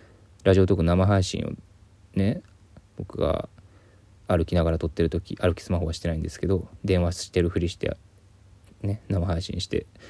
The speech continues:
ライブから帰ってる時にね、高円寺から歩いてる途中で木田とすれ違ったんですよ。楽しそうやったな。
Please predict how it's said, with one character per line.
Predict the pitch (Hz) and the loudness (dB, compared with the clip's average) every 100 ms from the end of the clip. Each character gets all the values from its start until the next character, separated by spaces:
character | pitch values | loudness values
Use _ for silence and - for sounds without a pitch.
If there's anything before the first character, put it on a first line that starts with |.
| - - - | -20 -20 -2
ラ | - 85 | 4 4
イ | |
ブ | 82 | 4
か | 87 | 2
ら | 78 | 0
帰 | - | 2
っ | 85 | 0
て | 71 87 | 4 2
る | |
時 | 80 87 65 | 2 0 -4
に | 57 | -4
ね、 | 87 143 - - - - - - - | -2 -2 -2 -20 -20 -20 -16 -16 0
高 | 95 85 | 2 2
円 | |
寺 | 82 80 | 0 -2
か | |
ら | 85 87 | -2 2
歩 | 90 | 0
い | |
て | 87 | 2
る | 90 | 0
途 | 98 | 0
中 | 95 120 92 | -2 0 0
で | - | -4
木 | - | -2
田 | 92 | -2
と | 92 | 0
す | 90 101 | -2 0
れ | |
違 | 101 127 | 0 0
っ | 113 | -2
た | - | -4
ん | - | -8
で | |
す | - | -6
よ。 | 95 - - - - - - - - - | -8 -8 -20 -20 -20 -20 -20 -20 -20 -10
楽 | - 85 | -4 -2
し | - | 0
そ | 135 | -2
う | |
や | |
っ | 117 | -2
た | 82 | -2
な。 | 95 107 | 0 -2